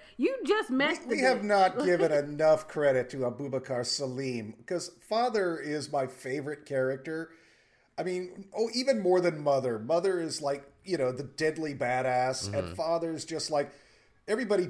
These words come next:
Speaker 2: disses him, like, You're just the generic service
Speaker 1: <laughs>
Speaker 2: model. You just got nothing.
Speaker 3: It's like,
Speaker 2: Your only
Speaker 3: "You're
Speaker 2: power
Speaker 3: right.
Speaker 2: is dad jokes."
Speaker 3: Would you like to hear a
Speaker 2: Uh,
Speaker 3: joke?
Speaker 2: but, but he's so sweet and wonderful, and you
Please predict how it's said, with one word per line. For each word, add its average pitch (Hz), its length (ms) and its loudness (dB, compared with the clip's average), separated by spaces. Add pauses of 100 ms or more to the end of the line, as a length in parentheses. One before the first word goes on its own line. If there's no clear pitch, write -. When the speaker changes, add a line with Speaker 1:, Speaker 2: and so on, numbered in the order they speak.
(120)
Speaker 2:
disses 135 440 -4
him, 151 200 -2
like, 143 180 0
You're 190 80 -8
just 123 220 -12
the 131 40 -8
generic 160 480 -4
service 220 480 -6
Speaker 1:
<laughs> - 40 -14
Speaker 2:
model. 220 400 8 (360)
You 214 120 -4
just - 200 0
got 185 220 6
nothing. 185 280 4
Speaker 3:
It's 180 120 -6
like, 185 80 -2
Speaker 2:
Your 202 140 2
only 214 160 4
Speaker 3:
"You're 147 100 4
Speaker 2:
power 185 320 4
Speaker 3:
right. 202 80 6
Speaker 2:
is 190 100 2
dad 196 320 4
jokes." 120 480 -2
Speaker 3:
Would 190 120 0
you 226 60 -2
like 254 180 0
to 214 60 -8
hear 226 160 -2
a - 20 4
Speaker 2:
Uh, 147 100 4
Speaker 3:
joke? - 320 0 (800)
Speaker 2:
but, 214 240 -2
but 208 200 -4
he's 226 300 -6
so 381 320 -2
sweet 233 360 -4
and 175 160 -4
wonderful, 180 720 -2
and 170 100 -4
you 214 80 -6